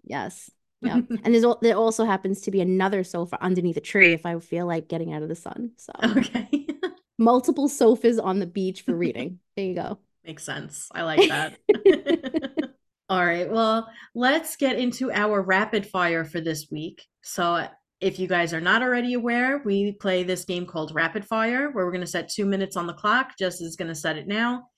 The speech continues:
Speaker 2: And we have those two minutes to come up with as many things as we can for the given category. And this week's category is things to ask the Antichrist, or potentially not to ask. I don't know.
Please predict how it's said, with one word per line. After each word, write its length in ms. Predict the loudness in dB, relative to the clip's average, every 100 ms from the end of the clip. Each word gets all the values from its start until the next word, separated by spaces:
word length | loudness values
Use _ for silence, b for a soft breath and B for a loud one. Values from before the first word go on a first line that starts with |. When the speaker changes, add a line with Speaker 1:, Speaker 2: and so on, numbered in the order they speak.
| _ -8
Speaker 2:
And 480 | -2 0 -2 -4 -8 _ -4
we 100 | 0
have 200 | 0 0
those 240 | -4 -4
two 220 | -4 -2 0
minutes 440 | 2 0 -2 -6
to 100 | -8
come 260 | -4 0 2
up 220 | 0 -2
with 160 | -6 -6
as 160 | -4
many 260 | -2 -2 -2
things 220 | -2 -4
as 120 | -6
we 80 | -8
can 300 | -4 -4 -4
for 100 | -6
the 120 | -6
given 280 | -4 -6 -6
category. 680 | -2 -2 -2 -4 -4 -4 -6
And 320 | -6 -6 -8 -4
this 220 | 0 0
week's 240 | -2 -6 -4
category 640 | -2 -2 -2 -4 -2 -2
is 320 | -2 -4 -6 -12 _
things 280 | 2 2 0
to 140 | -4 -2
ask 360 | -2 -2 -6
the 200 | -8 -4 -2
Antichrist, 840 | -2 -4 -6 -8 -8 -12 -14 -18 _
or 80 | -8
potentially 480 | -4 -2 -2 0 0
not 220 | 0 -2
to 120 | -6
ask. 380 | -8 -8 -10 -8
I 80 | -6
don't 140 | -4
know. 180 | -4